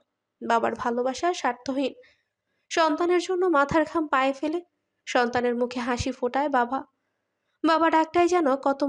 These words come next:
শ্রুতি মধুর। উফ, সেই বাবার খারাপ নিউজ শুনলে সন্তানের ঠিক থাকা অসম্ভব। ফোনে যখন লিয়া শুনল তার বাবাকে চেক আপ করে ডক্টর ফার্স্ট লাইফ সাপোর্টে রাখতে বলেছেন,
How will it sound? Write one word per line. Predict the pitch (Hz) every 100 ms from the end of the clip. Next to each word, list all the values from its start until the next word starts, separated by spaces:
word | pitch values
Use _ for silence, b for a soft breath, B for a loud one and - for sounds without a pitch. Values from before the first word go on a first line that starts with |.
| 269
শ্রুতি | - - 277 269 277 - - _ _ 269
মধুর। | 262 262 294 _ _ -
উফ, | 311 - - b b b b b -
সেই | 359 349
বাবার | 277 262 294
খারাপ | 294 - 294 294
নিউজ | 269 285 294
শুনলে | - 349 240
সন্তানের | 247 - 285 311 311 294
ঠিক | 339 330 -
থাকা | 330 320
অসম্ভব। | 240 226 - 247 240 247 - _ _ _
ফোনে | 247 233
যখন | 226 233 254
লিয়া | 240 240 240
শুনল | 262 247 254 294 b b b b -
তার | 311
বাবাকে | 311 302 302 311
চেক | 294 262
আপ | 285 285
করে | 320 330
ডক্টর | 277 262 277 285
ফার্স্ট | 285 240 247 -
লাইফ | 262 226 226 240
সাপোর্টে | 277 269 285 285
রাখতে | 277 277 302
বলেছেন, | 302 320 330 262